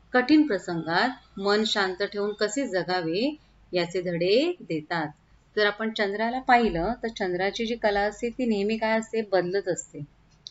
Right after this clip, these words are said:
त्याचा आकार आपल्याला प्रत्येक वेळेला same दिसत नाही किंवा आपल्याला सारखा दिसत नाही. म्हणजे तो सुद्धा, तो चंद्र सुद्धा काय करत असतो? कोणत्या ना कोणत्या तरी प्रसंगात जात असतो. पण तेव्हा अशा प्रसंगात जात असताना सुद्धा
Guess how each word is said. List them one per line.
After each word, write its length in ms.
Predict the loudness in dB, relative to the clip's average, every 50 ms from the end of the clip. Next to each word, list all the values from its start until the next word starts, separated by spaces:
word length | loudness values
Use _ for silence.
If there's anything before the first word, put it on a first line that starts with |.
| -20 _ _ _ -4
त्याचा 200 | 0 4 6 6
आकार 280 | 6 6 4 4 4
आपल्याला 320 | 4 4 4 2 2 2 2
प्रत्येक 460 | 2 0 0 -2 0 -4 -4 -2 0
वेळेला 260 | -2 0 0 0 -2
same 320 | -2 -2 -2 0 0 0 -2
दिसत 360 | -2 -4 -2 -4 -6 -4 -2
नाही 140 | -4 -4 -2 -4
किंवा 140 | -4 -4 -4
आपल्याला 440 | -4 -4 -4 -4 -2 0 0 0 0 0 -2 -4 -6 -14 _ _ _ _ _ _ _ 0
सारखा 280 | 0 0 0 2 0 0
दिसत 520 | 0 0 -2 -2 0 0 0 -2 -4 -6
नाही. 280 | -6 -4 -2 -2 -2 -4 -4 -8 -16 -20 -20 _ _
म्हणजे 200 | -2 -2 0 -2 -2 2
तो 180 | 4 4 4 4
सुद्धा, 420 | 2 -2 -6 -4 -2 -2 -2 0 -2 -2 -4 -4
तो 60 | -6 -6
चंद्र 380 | -4 -2 -2 0 0 0 0 0
सुद्धा 240 | -2 -2 -2 -2
काय 200 | 0 2 0 0
करत 240 | 0 0 -2 -4 -4
असतो? 320 | -4 -6 -8 -8 -8 -8 -10 -12 _ _ _ _ _ _ -2
कोणत्या 260 | -2 0 2 2 2
ना 100 | 2 2
कोणत्या 300 | 0 0 -2 0 2 2
तरी 80 | 2 2
प्रसंगात 480 | 0 -2 -4 -4 -4 -6 -6 -6 -4 0
जात 260 | 0 0 0 0 -4
असतो. 220 | -6 -4 -6 -8
पण 200 | -4 -4 -4 -4 0 2
तेव्हा 260 | 2 2 4 2 0 -2 -4 -8 _ _ _ _ _ _ _ _ -20 -10 _
अशा 220 | -8 -2 -2 -2 2
प्रसंगात 400 | 2 2 2 2 2 2 4 4
जात 220 | 2 2 2 2
असताना 300 | -2 -2 -2 -4 -4 -4
सुद्धा 380 | -4 -4 -6 -6 -4 -4 -4